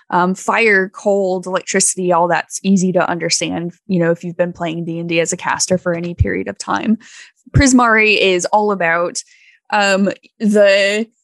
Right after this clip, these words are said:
the hot and the cold, the, the elemental qualities, uh, of individuals, sort of like the emotional, uh, depths of, of somebody who's channeling that type of elemental magic.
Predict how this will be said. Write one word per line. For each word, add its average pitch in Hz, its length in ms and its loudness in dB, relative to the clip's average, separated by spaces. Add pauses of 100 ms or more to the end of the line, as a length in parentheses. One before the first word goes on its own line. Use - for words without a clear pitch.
(200)
the 208 140 0
hot 226 320 0
and 226 160 4
the 208 80 0
cold, 220 720 2
the, 190 260 2
the 208 180 -2
elemental 208 600 -4
qualities, 190 1120 -2
uh, 180 320 0
of 185 140 -2
individuals, 180 720 -2
sort 185 180 -4
of 175 100 -8
like 180 180 -6
the 202 140 -4
emotional, 185 840 -6 (300)
uh, 180 180 -2 (160)
depths - 540 -2
of, 180 300 0
of 175 200 -4
somebody 180 460 -4
who's 185 240 -12
channeling 180 600 -4
that 175 180 -2
type 180 240 -4
of 185 100 -4
elemental 180 460 -6
magic. 175 520 -4